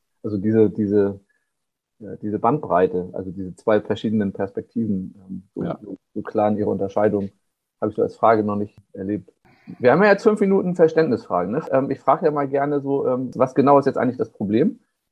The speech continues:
Speaker 1: Ich habe jetzt rausgehört, dass du grundsätzlich die Fragestellung, also, oder beide Perspektiven erstmal als,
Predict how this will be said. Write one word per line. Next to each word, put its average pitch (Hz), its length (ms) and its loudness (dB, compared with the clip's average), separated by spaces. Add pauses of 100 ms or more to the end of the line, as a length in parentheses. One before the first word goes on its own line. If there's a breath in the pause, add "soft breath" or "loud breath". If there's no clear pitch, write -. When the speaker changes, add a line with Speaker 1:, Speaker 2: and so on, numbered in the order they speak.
Speaker 1:
Ich - 220 -8
habe 135 160 4
jetzt - 160 0
rausgehört, 165 480 4
dass 147 120 2
du 135 100 -4
grundsätzlich 151 640 -2
die 156 100 -10
Fragestellung, 165 720 0
also, 117 160 0 (120)
oder 113 180 4
beide 120 260 0
Perspektiven 147 680 -6
erstmal 147 580 0
als, - 480 -6